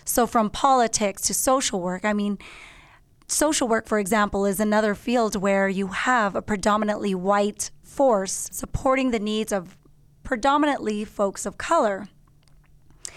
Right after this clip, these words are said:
And so these emotions of whiteness can show up in the same vein.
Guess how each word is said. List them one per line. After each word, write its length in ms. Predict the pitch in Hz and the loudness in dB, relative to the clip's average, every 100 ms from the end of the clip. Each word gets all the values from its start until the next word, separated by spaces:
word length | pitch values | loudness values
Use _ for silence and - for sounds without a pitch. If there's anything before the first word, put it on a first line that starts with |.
| - - - | -20 -14 -6
And 160 | 240 | -4
so 260 | - 269 262 | 0 0 0
these 280 | 254 240 240 | 0 -2 -2
emotions 560 | 233 233 285 262 226 | 0 0 0 -4 -4
of 120 | 202 | -4
whiteness 440 | 180 190 208 208 - | -2 -4 -4 -6 -8
can 240 | - 220 | -6 -4
show 260 | - 233 220 | 0 0 2
up 180 | 220 220 | 0 -2
in 100 | 208 | -4
the 60 | |
same 380 | 202 - 226 226 | -4 -2 -2 -2
vein. 480 | 208 247 196 196 | -2 -2 -4 -10